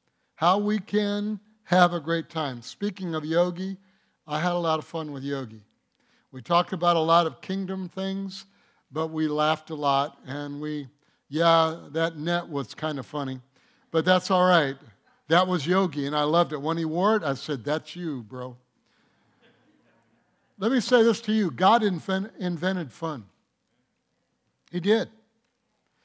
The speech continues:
God created fun, and Satan perverted fun. Satan will tell you to do things, and what he says will actually steal your joy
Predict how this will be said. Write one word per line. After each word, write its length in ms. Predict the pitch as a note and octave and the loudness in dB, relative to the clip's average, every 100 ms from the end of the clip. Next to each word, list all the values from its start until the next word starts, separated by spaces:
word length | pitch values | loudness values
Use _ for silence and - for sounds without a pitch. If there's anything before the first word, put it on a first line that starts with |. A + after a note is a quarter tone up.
| _ _ | _ _
God 300 | B2 G3+ A3+ | 4 6 4
created 440 | - G#3+ A3+ G3 D#3 | 2 4 6 4 0
fun, 440 | - G#3 A#3+ B3+ | 4 4 4 0
and 340 | G#3 E3 D#3+ C#3 | -2 -4 -4 -6
Satan 800 | - - G3+ A3+ A#3 A#3 A3 - _ _ _ | -8 -2 -2 -2 -4 -4 -6 -12 _ _ _
perverted 520 | - F#3+ A#3 G3 B2+ F#2+ _ _ | -8 0 0 0 -4 -10 _ _
fun. 300 | _ D3+ A#2+ F#2 _ _ _ _ _ _ _ _ _ - | _ -8 -8 -12 _ _ _ _ _ _ _ _ _ -2
Satan 340 | - A3+ G#3 | 4 4 4
will 140 | G3 | 0
tell 240 | F#3+ G#3+ G#3 | 0 2 4
you 100 | G#3+ | 2
to 100 | F3+ | 0
do 220 | E3 A3 | 0 0
things, 560 | A#3+ B3 C4 C4 - - - | 2 2 2 -4 -6 -18 -6
and 240 | E3 E3+ | -4 -2
what 180 | E3+ F#3 | 2 2
he 100 | F3 | 2
says 420 | C#3 G3 G3+ G3+ | -4 -2 -2 -2
will 140 | D#3+ D#3 | -2 2
actually 380 | F#3 - D#3+ D3 | 0 -2 -12 -12
steal 420 | - - A#3 A#3 | -14 -8 -6 -4
your 180 | F#3+ D3 | -4 -6
joy 480 | E3 F3+ A3+ B3 | -8 -6 -4 -4